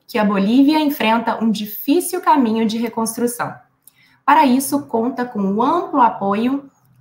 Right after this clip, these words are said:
popular expresso nas urnas e também a solidariedade de todos nós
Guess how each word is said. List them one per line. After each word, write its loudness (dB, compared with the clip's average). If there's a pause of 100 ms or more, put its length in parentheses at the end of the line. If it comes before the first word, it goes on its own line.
(120)
popular 4
expresso -4
nas -2
urnas -4 (360)
e -2
também 2
a -4
solidariedade 0
de -6
todos -2
nós 0